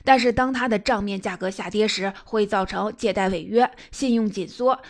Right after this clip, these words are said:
市场情绪陷入了低迷。知道了这一点，你就容易理解接下来要讲的财富幻觉的双刃剑是怎么回事儿了。这里首先来看财富幻觉为什么能促进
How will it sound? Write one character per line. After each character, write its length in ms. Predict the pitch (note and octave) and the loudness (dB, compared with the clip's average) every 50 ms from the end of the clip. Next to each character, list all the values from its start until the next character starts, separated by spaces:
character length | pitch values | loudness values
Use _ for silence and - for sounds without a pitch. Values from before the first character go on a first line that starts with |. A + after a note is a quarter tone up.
| - - | -14 -8
市 240 | - - E4 D4+ G#3 | -6 -4 -2 -2 -2
场 240 | - - E3+ F3 - | -2 -4 -4 -6 -8
情 340 | - - - G3+ F#3+ G#3 A#3 | -12 -12 -10 -8 -6 -6 -6
绪 240 | - D4 A3+ F#3+ - - - | -4 -6 -6 -6 -8 -16 -14
陷 200 | - - A#3 G#3 | -4 -2 -2 -2
入 100 | F#3+ F#3 | -2 -6
了 120 | F3+ E3+ E3 | -10 -10 -8
低 200 | - A#3+ C#4+ D4+ | -2 0 2 2
迷。 280 | B3 - - - _ _ _ - - - - - | 2 0 -2 -8 _ _ _ -20 -20 -20 -12 -2
知 120 | - D4 | 0 4
道 120 | C#4+ C#4 | 4 6
了 100 | C4 B3+ | 6 4
这 120 | A#3 C4+ C4 | 4 4 2
一 140 | B3 A#3 G#3+ | 2 2 0
点， 300 | G3+ G3 F#3 F#3 - - | 0 0 0 0 -2 -2
你 120 | - A3 G3 | -4 -4 -2
就 140 | G#3 G3+ G3+ | -2 -4 -4
容 200 | F#3+ F#3+ G3+ A3+ | -4 -4 -2 -2
易 80 | A3+ | -2
理 200 | F#3+ G3 G3 A3+ | -2 -2 -2 -4
解 300 | A3 A3+ G3+ E3 - _ _ _ - | -2 -2 -2 -4 -4 _ _ _ 0
接 100 | B3 A#3 | 0 0
下 140 | A#3+ A3 | 2 2
来 220 | G3 F#3+ G3 G#3+ - - - | 0 2 0 0 -2 -4 2
要 160 | A#3+ A3 G#3 | 4 4 6
讲 200 | - F#3+ E3+ E3 | 6 2 -2 -2
的 140 | F3 F3 F3+ | -2 -4 -4
财 240 | - - F#3+ G3 G3+ | -4 -4 -4 -4 -4
富 160 | - A#3 G#3 | -4 -4 -6
幻 260 | - C#4 B3 G#3+ F#3+ | -4 -2 -2 -2 -2
觉 140 | - E3 F#3 | -4 -4 -4
的 120 | G3 F#3+ - - - | -4 -6 -6 -14 -16
双 320 | - - D4+ D#4 D#4+ F4 | -12 -6 -4 -4 -4 -2
刃 160 | D#4+ A3+ F#3 | -4 -4 -4
剑 200 | - G3+ F3+ E3 _ - _ | -4 -4 -4 -4 _ -16 _
是 160 | - - G#3+ G3 | -4 -2 -2 -2
怎 120 | F3+ E3 | -2 -6
么 80 | - - | -8 -8
回 160 | - F#3 G3 | -8 -4 0
事 120 | - D#4 | 2 2
儿 120 | D#4 A3+ D3 | 2 2 2
了。 140 | - - - _ _ _ _ _ _ _ _ - - - - - - - | -2 -8 -14 _ _ _ _ _ _ _ _ -20 -20 -20 -20 -20 -14 -2
这 140 | - D#4+ D4+ | 6 8 8
里 240 | C4 B3 A3 B3 B3+ - | 8 8 6 4 4 2
首 220 | C4 - A#3 G3 G3 | 0 -4 -4 -2 0
先 140 | G#3+ A3 | 4 6
来 140 | G#3+ F#3 F#3 | 6 6 6
看 240 | - - A3 F3+ - _ _ | 4 4 2 2 0 _ _
财 280 | - - - F#3 G#3 B3 | -8 -2 0 0 0 0
富 180 | - E4 C#4+ | -2 -4 -6
幻 200 | B3 A#3 G#3+ F#3+ | -2 -2 -2 -2
觉 200 | F3+ F#3 G3 G3 - - - | -2 -4 -6 -6 -8 -8 2
为 200 | C4+ C#4+ C4 A#3 | 6 6 6 6
什 140 | - A3 G#3 | 6 2 -2
么 100 | G#3 G#3+ | -2 -2
能 160 | G3 G3+ A3 | -2 -4 -4
促 200 | A#3 - - C4 | -6 -10 -10 -10
进 260 | G#3+ G#3 G#3 F#3 - | -4 -4 -4 -4 -4